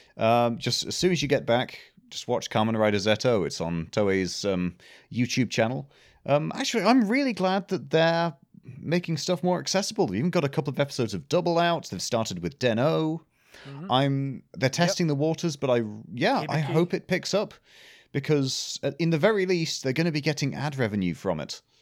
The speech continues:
Speaker 2: It's gonna, they'll be able to see just how popular it is in the West. Um,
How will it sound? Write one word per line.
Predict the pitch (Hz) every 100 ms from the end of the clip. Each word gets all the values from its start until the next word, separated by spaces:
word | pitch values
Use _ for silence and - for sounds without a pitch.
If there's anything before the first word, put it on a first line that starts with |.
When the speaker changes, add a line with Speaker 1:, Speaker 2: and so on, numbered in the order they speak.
| _ _
Speaker 2:
It's | 160 151
gonna, | 196 147 _ 285
they'll | 190 190
be | 180
able | 185 160
to |
see | 131 - 160 151
just | 131 -
how | - 143 131 -
popular | 147 - 147 127
it |
is | 127
in | 117
the | 110
West. | 131 131 - -
Um, | 143 131